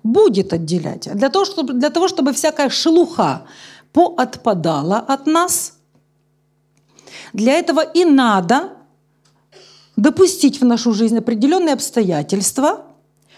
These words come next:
в которых проявится наше нутро, и то, что есть отрицательным внутри нас, стало положительным. То есть то,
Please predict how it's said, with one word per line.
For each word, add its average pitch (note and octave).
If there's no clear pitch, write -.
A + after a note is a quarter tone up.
в -
которых C#4
проявится C4+
наше B3
нутро, B3+
и C4+
то, C#4+
что -
есть C4
отрицательным B3
внутри G#3+
нас, F#3
стало C#4
положительным. G#3
То A3
есть A3+
то, C#4+